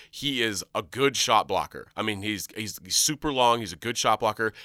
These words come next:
runs to the floor well. Um, and he finishes around the basket, like, 'cause he's huge and he's fairly ath-, fairly agile for his size. He's gonna need, he's gonna need strength. He's gonna need to refine his skills.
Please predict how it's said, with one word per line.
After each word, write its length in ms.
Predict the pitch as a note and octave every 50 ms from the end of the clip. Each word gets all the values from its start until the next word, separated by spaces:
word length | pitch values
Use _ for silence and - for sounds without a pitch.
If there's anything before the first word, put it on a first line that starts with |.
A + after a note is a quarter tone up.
| - _
runs 260 | - A2+ B2+ C#3 C#3 -
to 60 | C3
the 100 | C3+ B2+
floor 340 | - - A#2+ A2+ A2+ A2+ A2
well. 380 | G#2+ G#2+ G#2+ G#2 G#2+ G#2 - - - - - _ _ -
Um, 380 | A#2 A2 G#2 G2 G2 G2 F#2+ _
and 140 | - C3+ C#3
he 80 | D#3 D#3+
finishes 460 | - - F3 F#3+ F#3 - D3+ C3+ B2
around 140 | C#3 C3+ C3+
the 80 | B2+
basket, 440 | G#2 B2 C3 D#3+ D#3+ - - B2 G#2+
like, 220 | A2 A2+ G#2 F#2+ - _ _ _
'cause 220 | - A#2 G#2+ A2 G#2+
he's 220 | A2 A#2 A2+ -
huge 500 | - - - E3 E3+ D#3 D#3 D3+ C3+ -
and 300 | - A2 G#2+ G#2 G#2+ G#2
he's 300 | G2 G#2 G#2+ G#2+ G2+ F2+ -
fairly 360 | - - A2 G2+ G2+ G#2 G#2+
ath-, 180 | G#2+ A2 G#2+ - -
fairly 300 | - - A#2+ A#2+ A#2+ G#2+
agile 240 | A2 C3+ D3 B2 A2
for 140 | - - G#2
his 100 | G2 -
size. 360 | - C#3+ C#3+ G#2 D#2+ D2 - - - - - - - _ _
He's 640 | - - - D#3 D#3+ E3 D#3+ D#3 C#3 - - - _ _ -
gonna 200 | D#3+ D#3 D#3+ E3+
need, 320 | E3+ D#3+ D#3+ C#3 A2+ F2 _
he's 220 | - A2 A#2+ A2
gonna 260 | - - D3+ D#3 D#3 D#3
need 240 | D3 C#3 C3+ B2+
strength. 400 | - - - A#2+ G2+ D2+ - - - - - - _
He's 280 | - D3 D#3+ C3+ G#2+
gonna 400 | - - - C3+ C#3 C3+ C#3+ C#3+
need 280 | C3+ C3 C3 C3 B2+ A2+
to 80 | - A#2
refine 480 | A#2 A2+ G#2+ - - A2 A2 G#2+ G#2
his 160 | G#2+ G#2+ F#2
skills. 480 | - - - G#2+ F#2+ D2+ C2 C2 - -